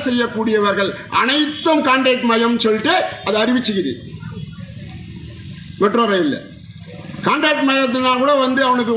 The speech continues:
ஒப்பந்த தொழிலாளி சட்டம் போடுதுங்க. அதை தாண்டி இப்போ மேல ஒண்ணு உச்சத்துக்கு எங்க போகிறாங்கன்னா, இப்ப லேபர் கோடு வந்த பிறகு என்ன போகிறாங்கன்னா, தொழிலாளி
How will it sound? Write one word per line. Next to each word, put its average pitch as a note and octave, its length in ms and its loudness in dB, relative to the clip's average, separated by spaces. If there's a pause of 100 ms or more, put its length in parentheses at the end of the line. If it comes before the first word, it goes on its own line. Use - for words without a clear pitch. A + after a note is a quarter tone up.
ஒப்பந்த D4 320 2
தொழிலாளி A#3+ 400 2
சட்டம் A#3 240 0
போடுதுங்க. G3 400 2
அதை G#3+ 100 0 (140)
தாண்டி D4+ 360 2
இப்போ B3 140 0 (160)
மேல C4 160 2 (140)
ஒண்ணு A#3+ 180 0 (440)
உச்சத்துக்கு C#4 380 0
எங்க C#4 200 0
போகிறாங்கன்னா, A#3+ 440 2
இப்ப A#3 180 0
லேபர் C#4+ 320 2
கோடு B3 200 4
வந்த A#3 200 0
பிறகு B3+ 220 0
என்ன C4 140 2 (260)
போகிறாங்கன்னா, G#3+ 520 2 (1400)
தொழிலாளி E4+ 500 4